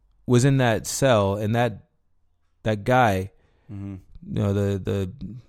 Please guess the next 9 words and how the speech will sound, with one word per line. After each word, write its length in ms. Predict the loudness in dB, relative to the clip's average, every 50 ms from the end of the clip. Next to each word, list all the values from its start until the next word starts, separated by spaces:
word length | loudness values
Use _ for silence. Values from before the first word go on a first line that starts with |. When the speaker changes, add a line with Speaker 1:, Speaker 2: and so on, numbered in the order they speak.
| _ _ _ _ _ _ _ _ _ _ _ _ _ _ -20 -20 -20 -20 -20 -10 -4
Speaker 1:
the 100 | -2 0
holy 300 | 2 4 4 4 2 2
guy 240 | 0 -2 -2 -2 -2
or 100 | -2 -2
whatever. 360 | -2 -2 -2 -2 -2 -2 -4
Speaker 2:
Yeah. 240 | -4 -6 -6 -8 -10 -14 _ _ _ _ _ _ _ _ 0
Speaker 1:
Like, 220 | 2 2 2 2
he 180 | 2 2 2 2
said, 540 | 0 2 2 4 4 4 4 2 -2 -10